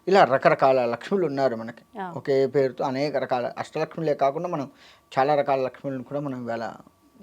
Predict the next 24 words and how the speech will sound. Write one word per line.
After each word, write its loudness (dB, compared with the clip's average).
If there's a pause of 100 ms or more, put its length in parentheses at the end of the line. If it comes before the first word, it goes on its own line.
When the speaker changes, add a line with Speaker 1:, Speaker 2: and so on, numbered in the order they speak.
Speaker 1:
తెలుసు. -8
Speaker 2:
హ్మ్. -14
Speaker 1:
ఇలా 0 (220)
ఆ 0 (160)
అమ్మాయి 4
మెడలో 0
మంగళసూత్రం -6
ఉన్నంత -6
వరకు -2
కూడా 2
తన 0
ఇల్లు 4
లక్ష్మీప్రదంగా 0
ఉండాలి. -2 (360)
ఇంకా 4
ఆడవారికి 4
లక్ష్మీప్రదం -4
ఏంటయ్యా 0
అంటే, -6
అందరితో -2
సంతోషంగా -6
ఉండడం -8
అసలు 0
లక్ష్మీప్రదం. -6